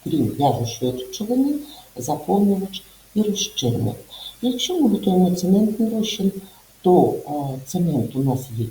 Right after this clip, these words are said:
в'яжучою речовиною, пісок у нас буде заповнювачем і вода буде розчинником. Це, нагадую вам, матеріал, бо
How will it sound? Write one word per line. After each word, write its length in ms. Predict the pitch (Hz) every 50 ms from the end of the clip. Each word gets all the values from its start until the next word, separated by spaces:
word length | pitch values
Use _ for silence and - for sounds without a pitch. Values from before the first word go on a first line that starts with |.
| - - -
в'яжучою 520 | 131 160 - 180 220 220 - - 226 214 220
речовиною, 600 | 226 - - - 208 190 190 190 185 185 185 180 175 165 160 160 - - - - - - - - -
пісок 720 | - 208 214 220 214 - - 165 131 - - - - - - - - - - - - - - - - -
у 180 | 143 147 127 123
нас 240 | 117 107 - -
буде 380 | 123 117 123 135 131 135 113 113
заповнювачем 920 | 110 113 110 - - 165 190 208 220 220 214 208 - - - 185 180 - - -
і 100 | 135 127
вода 340 | 110 113 113 - 165 175 180 180 - - -
буде 260 | 127 143 143 139 143 156 156 - -
розчинником. 840 | - 147 160 - - - - - 123 117 113 113 110 113 - 117 113 - - - - - - - - - - - - - - - - - - - - - - - - - - - - - - - - -
Це, 140 | - 156 147 131 117 - -
нагадую 460 | 143 139 135 135 127 110 - 113 107
вам, 180 | 113 117 117 117
матеріал, 680 | 107 110 - 120 117 120 143 170 208 262 294 277 - -
бо 340 | - 107 104 120 127 113 -